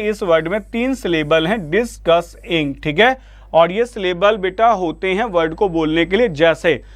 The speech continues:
मैं आपको एक आइडिया बताता हूँ, ये वर्ड है बेटा पीआरईएसईएनटी, प्रेजेंट, ठीक है, और एक बार फिर लिखता हूँ पीआरईएसईएनटी, प्रेजेंट।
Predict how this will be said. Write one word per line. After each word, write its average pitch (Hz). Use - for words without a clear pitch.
मैं 165
आपको 170
एक 208
आइडिया 165
बताता 156
हूँ, 196
ये 180
वर्ड 165
है 160
बेटा 156
पीआरईएसईएनटी, 190
प्रेजेंट, 127
ठीक 156
है, 214
और 151
एक 180
बार 190
फिर 214
लिखता 202
हूँ 220
पीआरईएसईएनटी, 156
प्रेजेंट। 123